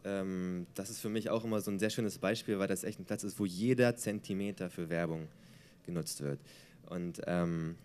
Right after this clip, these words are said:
wenn wir uns mal unser, unsere Vorstellung anschauen, sieht das schon ganz anders aus. Man sieht hier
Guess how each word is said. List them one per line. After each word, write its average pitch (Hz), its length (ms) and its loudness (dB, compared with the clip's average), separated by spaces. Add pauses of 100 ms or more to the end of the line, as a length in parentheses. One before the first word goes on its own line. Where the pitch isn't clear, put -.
(420)
wenn 87 100 -10
wir 87 40 -2
uns 90 180 -2
mal 85 600 6 (400)
unser, 127 600 6 (140)
unsere 117 220 -2
Vorstellung 101 500 2
anschauen, 87 580 2 (760)
sieht - 180 -6
das - 140 -4
schon 90 100 0
ganz 85 180 0
anders 85 360 0
aus. 69 240 -4
Man 82 120 0
sieht 104 200 -2
hier 98 420 4